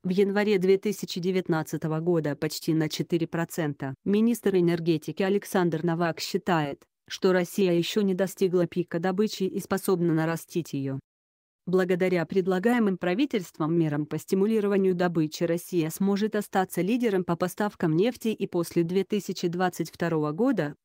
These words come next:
говорил он в противовес паническим настроениям.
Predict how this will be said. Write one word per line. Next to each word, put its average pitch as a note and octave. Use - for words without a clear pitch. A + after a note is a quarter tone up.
говорил E3
он D3+
в -
противовес F3+
паническим F3
настроениям. D#3